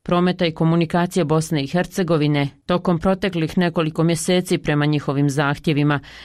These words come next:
Glavni koordinator konzorcija logistike B I H Velibor Peulić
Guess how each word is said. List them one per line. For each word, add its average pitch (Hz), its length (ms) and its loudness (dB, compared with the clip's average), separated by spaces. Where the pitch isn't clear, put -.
Glavni 165 480 2
koordinator 165 760 0
konzorcija 160 680 0
logistike 151 720 -2
B 156 180 0
I 151 60 0
H 170 260 0
Velibor 156 560 -2
Peulić 185 480 0